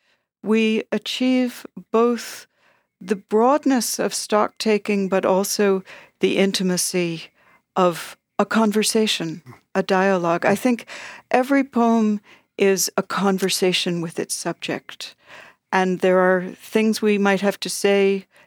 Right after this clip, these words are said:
as we enter the poem, but there are things the poem is going to have to say to us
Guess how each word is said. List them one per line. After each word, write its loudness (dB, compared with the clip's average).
as 0
we 2
enter 2
the -2
poem, 0
but 0
there 4
are 0
things -2
the -2
poem -2
is 0
going 0
to -6
have -2
to -8
say 0
to -2
us -2